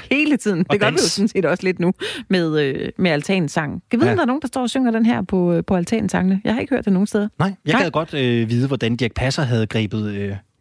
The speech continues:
Speaker 2: coronasituationen an.
Speaker 1: <laughs>
Speaker 2: Hvordan havde han grejet den som entertainer?
Speaker 1: Ja. Jeg
Speaker 2: Dirch
Speaker 1: tror
Speaker 2: Passer, han kunne altid få folk til at grine, ikke?
Speaker 1: Det er det. En, der, øh, har fået, øh, ørerne lidt i maskinen, nu vi taler om musik, det er kulturminister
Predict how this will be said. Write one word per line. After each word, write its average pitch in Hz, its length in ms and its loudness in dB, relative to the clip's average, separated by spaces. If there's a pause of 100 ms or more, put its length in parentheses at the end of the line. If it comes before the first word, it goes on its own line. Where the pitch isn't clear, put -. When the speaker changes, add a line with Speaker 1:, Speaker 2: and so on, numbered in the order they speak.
Speaker 2:
coronasituationen 123 840 2
an. 113 160 2 (140)
Speaker 1:
<laughs> - 160 -6
Speaker 2:
Hvordan 143 240 2
havde 170 160 2
han 156 100 0
grejet 131 300 -2
den 135 140 -2 (260)
som 127 280 -2
entertainer? 127 540 2 (180)
Speaker 1:
Ja. - 40 -2
Jeg 208 80 2 (800)
Speaker 2:
Dirch - 120 0
Speaker 1:
tror 214 60 4
Speaker 2:
Passer, 156 180 2
han 151 100 2
kunne 147 140 2
altid 147 200 -4
få 110 100 -10
folk 113 180 -2
til - 120 -4
at 92 60 -6
grine, 95 260 -6
ikke? 147 100 -6 (140)
Speaker 1:
Det 196 60 2
er 185 40 2
det. 180 180 2 (1400)
En, 240 200 2
der, 170 380 0
øh, - 420 -2 (180)
har - 160 -6
fået, 160 520 0
øh, 156 360 2
ørerne 220 360 2 (140)
lidt 226 200 0
i - 20 0
maskinen, 277 480 2
nu 233 100 4
vi 220 80 0
taler 214 280 0
om - 140 0
musik, 190 500 0
det 226 180 2
er 165 260 0
kulturminister 170 680 0